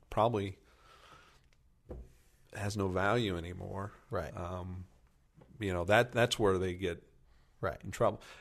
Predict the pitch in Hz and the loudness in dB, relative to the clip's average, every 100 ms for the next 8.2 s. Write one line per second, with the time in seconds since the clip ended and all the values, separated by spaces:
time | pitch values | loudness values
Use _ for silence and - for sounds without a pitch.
0 | - 208 208 - 170 - 185 120 107 98 | 4 6 6 4 0 0 0 0 0 0
1 | - - - 151 156 90 - - - 87 | -4 -2 2 2 4 0 -2 -6 -6 -6
2 | - 90 90 101 - 98 92 90 - - | -6 -8 -6 -10 -6 -6 -4 -6 -10 -16
3 | _ _ _ _ _ _ _ _ _ _ | _ _ _ _ _ _ _ _ _ _
4 | _ - - _ - 113 101 - - 117 | _ -20 -20 _ -8 -4 -2 -2 0 2
5 | 113 104 104 87 - _ _ - 110 98 | 2 0 -2 -4 -12 _ _ -10 -4 -4
6 | - - 104 104 113 113 101 98 95 95 | -6 -2 2 2 2 -4 -4 -4 -4 -6
7 | - - - - - - 92 95 107 90 | -10 -20 -20 -20 -14 -8 -2 0 0 0
8 | 82 | -6